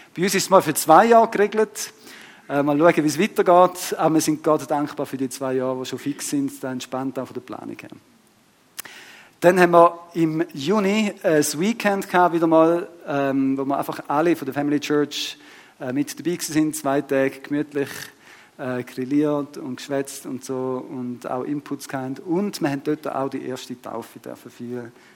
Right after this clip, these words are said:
von der Family Church. Wir haben zwei Leute dürfen taufen. Wir sehen dann auch da nachher noch ein Bild. Das war ein mega Geschenk gewesen, ein mega Fest, wo wir einfach da haben dürfen feiern miteinander. Dann im September ist Sina und Salome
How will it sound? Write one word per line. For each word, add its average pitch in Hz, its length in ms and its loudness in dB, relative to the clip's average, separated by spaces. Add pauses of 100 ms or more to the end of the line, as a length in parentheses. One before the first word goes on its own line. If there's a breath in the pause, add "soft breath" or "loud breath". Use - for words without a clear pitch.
von 127 120 -18
der 117 60 -14
Family 123 280 -10
Church. 123 280 -12
Wir - 20 -18
haben 117 100 -12
zwei 131 260 -6
Leute 160 240 -2
dürfen 131 320 -6
taufen. 156 340 -4
Wir - 60 -14
sehen 135 160 -6
dann 123 160 -6
auch 117 120 -8
da 131 240 -8 (420 loud breath)
nachher 123 240 -6
noch 127 200 -2
ein 131 160 -4 (120)
Bild. 202 380 -2 (580 loud breath)
Das 135 320 -4
war 139 80 -4
ein 127 140 -4
mega 147 260 0
Geschenk 135 400 -6
gewesen, 131 320 -6
ein 131 140 -8
mega 127 200 -8
Fest, - 460 -10 (560 soft breath)
wo 123 300 -8 (260)
wir 123 120 -10
einfach 131 220 -14
da 123 140 -10
haben 117 120 -10
dürfen - 300 -10
feiern 131 380 -4 (340)
miteinander. 123 540 -4 (1080 loud breath)
Dann 185 280 10
im 170 160 0
September 190 920 6
ist 151 340 0
Sina 170 220 2
und 151 100 2
Salome 156 420 4